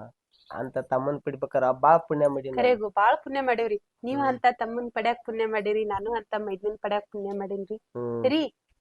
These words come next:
Speaker 2: ಅವ್ನಿಗೊಂದ್ ಎಲ್ಲಾರ ಹೆಣ್ ತೆಗದು ಒಂದ್ ನಾಲ್ಕ್ ಅಕ್ಕಿ ಕಾಳ್ ಹಾಕ್ಬಿಡನಲ್ರಿ.
Speaker 1: ಹ್ಮ್. ಹೌದಾ? ನಮಗೆ ಹಂಗ ಅನ್ಸುತ್ತಾ? ಅವಂಗೂ ವಯಸ್ಸಾಗೈತಿ, ಮದ್ವಿ ಮಾಡ್ಬೇಕ. ನೋಡಮ್ಮ, ಇದೊಂದ್ ಮುಗಿಲಿ.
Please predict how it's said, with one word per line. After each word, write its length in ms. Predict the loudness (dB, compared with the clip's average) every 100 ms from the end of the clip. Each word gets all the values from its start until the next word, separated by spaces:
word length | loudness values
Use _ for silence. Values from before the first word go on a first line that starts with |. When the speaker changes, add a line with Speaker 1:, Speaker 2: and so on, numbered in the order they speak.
| -4
Speaker 2:
ಅವ್ನಿಗೊಂದ್ 440 | -2 6 8 8
ಎಲ್ಲಾರ 180 | 6 4 2
ಹೆಣ್ 160 | 0 0
ತೆಗದು 380 | 0 2 0 0
ಒಂದ್ 140 | -2 -4
ನಾಲ್ಕ್ 240 | -6 -4
ಅಕ್ಕಿ 280 | -6 -6 -2
ಕಾಳ್ 160 | 2
ಹಾಕ್ಬಿಡನಲ್ರಿ. 680 | 6 6 4 0 0 -2 -4 -10 _ _ _ _ _
Speaker 1:
ಹ್ಮ್. 440 | -12 -10 -10 -10 -12 -16 _ -20 -20 _ _ _ _ _ -6
ಹೌದಾ? 360 | -4 -2 -2 -2
ನಮಗೆ 320 | -6 -4 0
ಹಂಗ 220 | 2 4 2
ಅನ್ಸುತ್ತಾ? 460 | 0 -6 -10 -8 -4 -4 -6 -10 _ _ _ _ _ _ _ _ _ _ _ _ _ _ _ _
ಅವಂಗೂ 540 | -12 -10 -6 -4 -4 -4
ವಯಸ್ಸಾಗೈತಿ, 800 | -6 -8 -10 -10 -10 -12 -12 -10
ಮದ್ವಿ 300 | -10 -6 -4
ಮಾಡ್ಬೇಕ. 560 | -4 -4 -6 -8 -10 -10 -10 _ _ _ _ -20 _ _ _ _ _ _ _ _ _ _ -10
ನೋಡಮ್ಮ, 320 | 0 6 6 4 -8 _ _ _ _ _ _ _ _ _ _ -4
ಇದೊಂದ್ 360 | 4 6 6
ಮುಗಿಲಿ. 340 | 0 0 0